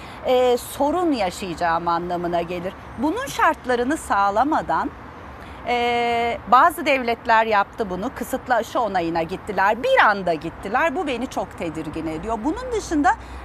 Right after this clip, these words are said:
aşı mutlaka hayatımızda olacak. En geç iki yıl içinde olacak ama daha erken olabilir. En azından, e, çemberde sıkıntılı gruplar aşılanıyor olacak,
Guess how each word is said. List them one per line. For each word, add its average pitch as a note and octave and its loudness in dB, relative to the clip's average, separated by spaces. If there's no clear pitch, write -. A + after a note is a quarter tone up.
aşı D#4 2
mutlaka F#4+ 2
hayatımızda G3+ 0
olacak. A3+ -2
En A4+ 2
geç G#4 0
iki D4 -2
yıl F4 0
içinde F#4 -4
olacak F4 2
ama A#3+ 2
daha G#3 4
erken F4 4
olabilir. D#4+ 0
En B4+ 2
azından, A3+ 2
e, B3 4
çemberde C4 4
sıkıntılı D4+ -2
gruplar G#3 0
aşılanıyor A3 2
olacak, F#4 2